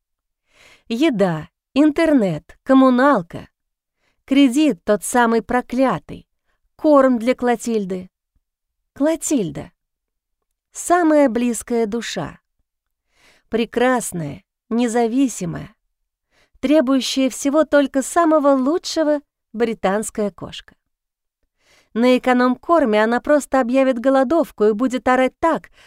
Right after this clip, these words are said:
что соседи вызовут ОМОН и пожарных. Кстати, на газетку гадить она тоже не согласится.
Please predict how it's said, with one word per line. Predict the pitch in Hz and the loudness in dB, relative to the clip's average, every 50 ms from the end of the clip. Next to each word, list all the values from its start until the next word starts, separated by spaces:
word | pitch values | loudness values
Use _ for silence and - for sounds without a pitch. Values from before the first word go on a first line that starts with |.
| _ _ | _ _
что | _ - - - 262 | _ -8 -2 0 0
соседи | - - 254 247 - 302 302 277 269 | 2 2 -2 0 0 0 0 2 2
вызовут | 285 247 294 285 254 285 262 285 285 - - | 2 2 2 2 2 0 0 0 -2 -2 0
ОМОН | - 269 269 269 294 339 320 320 | 2 4 4 4 4 4 2 0
и | 320 | 0
пожарных. | - 339 339 311 262 208 160 151 143 - 156 - _ _ _ _ _ _ _ _ _ _ _ _ _ _ _ _ _ _ _ _ _ | 0 0 0 0 0 -2 -4 -4 -8 -12 -14 -16 _ _ _ _ _ _ _ _ _ _ _ _ _ _ _ _ _ _ _ _ _
Кстати, | - - - - 240 214 196 - - | -18 -16 -4 -2 0 0 0 0 -2
на | 196 202 202 | -2 -2 0
газетку | 185 214 214 214 277 330 349 - - 233 202 | 2 2 2 2 0 -4 -4 -2 -2 -2 -2
гадить | 170 185 175 165 165 175 175 - | 0 0 0 0 -2 -4 -4 -4
она | 226 240 262 277 285 | -2 0 2 0 0
тоже | - 370 339 285 185 185 | 0 -2 -2 0 -2 -2
не | 175 185 185 | -4 -4 -4
согласится. | - - 190 202 220 220 208 - 165 - - - - - | -6 -4 -2 -2 -2 -2 -4 -8 -14 -14 -14 -18 -20 -20